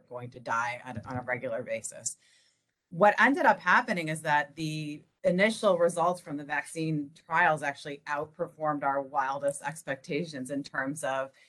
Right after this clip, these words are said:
uh, initially appearing to prevent most illness completely. So people weren't even getting sick at all. They weren't carrying virus at all.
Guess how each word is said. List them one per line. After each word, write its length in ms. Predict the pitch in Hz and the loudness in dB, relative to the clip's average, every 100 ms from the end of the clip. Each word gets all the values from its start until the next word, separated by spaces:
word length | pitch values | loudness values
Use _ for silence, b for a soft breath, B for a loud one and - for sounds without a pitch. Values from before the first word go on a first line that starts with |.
| b b _ - | b b _ 0
uh, 200 | 143 127 | 2 4
initially 440 | 156 180 185 180 156 | 4 4 4 4 2
appearing 340 | 156 151 151 | 2 0 0
to 100 | 170 | -4
prevent 580 | - 156 143 139 139 - | -8 -4 0 0 -2 -4
most 420 | 156 160 165 165 - - _ _ _ _ _ _ | -2 0 0 -4 -16 -20 _ _ _ _ _ _
illness 600 | 165 165 160 156 - - - _ _ _ | -2 0 2 2 0 -12 -16 _ _ _
completely. 580 | 175 160 208 214 214 - | -4 -2 2 4 2 -8
So 220 | - 151 131 | -6 -2 -2
people 280 | 160 160 | -2 -2
weren't 220 | 151 156 160 | 4 4 4
even 200 | 147 143 | 2 0
getting 220 | 143 143 | -2 -2
sick 220 | - 139 | -4 -2
at 100 | 135 135 | -2 4
all. 280 | 147 160 | 8 8
They 120 | 131 131 | 4 0
weren't 280 | 147 165 | -2 -2
carrying 300 | - 151 151 | 0 0 0
virus 360 | 143 151 147 147 | 2 2 0 -2
at 120 | 143 | -2
all. 280 | 143 143 | 2 2